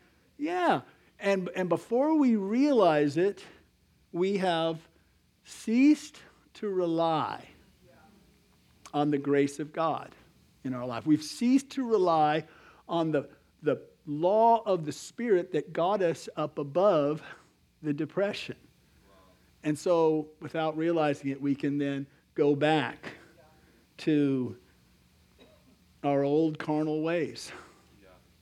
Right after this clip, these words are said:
Speaker 1: with their failures and their inadequacy. So we want to talk about, once we get in the air, how do we stay in the air? And I want to suggest three things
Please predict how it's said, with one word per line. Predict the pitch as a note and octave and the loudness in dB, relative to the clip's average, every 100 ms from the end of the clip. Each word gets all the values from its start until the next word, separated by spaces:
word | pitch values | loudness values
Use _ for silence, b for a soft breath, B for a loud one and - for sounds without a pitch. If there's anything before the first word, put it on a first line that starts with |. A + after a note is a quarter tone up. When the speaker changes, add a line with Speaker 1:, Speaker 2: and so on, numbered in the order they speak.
| _ | _
Speaker 1:
with | D3+ C#3 | -10 -4
their | C3+ | -4
failures | - D#3+ E3 E3 C#3 B2 A#2+ | 0 2 4 2 0 -6 -12
and | B2+ | -12
their | B2 B2 | -12 -12
inadequacy. | B2 C3+ D3 C3+ - - - B2 | -10 -6 -6 -8 -14 -20 -20 -14
So | - | -2
we | E3+ | 0
want | G#3 | 0
to | A3 | 0
talk | G#3 G3+ | 2 2
about, | F#3 F3 E3 B B B B - | 2 0 -2 B B B B -2
once | F#3 G3 | -2 2
we | F#3 | 0
get | C#3+ D#3+ G#3 | 2 4 4
in | G#3 F3 | 4 2
the | D#3 D3 | 0 0
air, | C#3+ | 0
how | D3+ | -2
do | D3+ | -2
we | D3 | -2
stay | C#3 - D#3 D#3 | -4 -6 -2 -2
in | D3+ | -2
the | C#3 C3 | -4 -6
air? | B2 C3+ | -8 -8
And | D3+ | -6
I | |
want | F3+ A3+ | -2 0
to | A3+ | -2
suggest | - F3 F#3 E3+ - | -4 -2 0 0 -4
three | E3+ G3 A3 A#3 - b b b b | -6 -2 0 0 -4 b b b b
things | - F#3 C3+ A#2+ B2+ - | 0 0 0 -4 -14 -16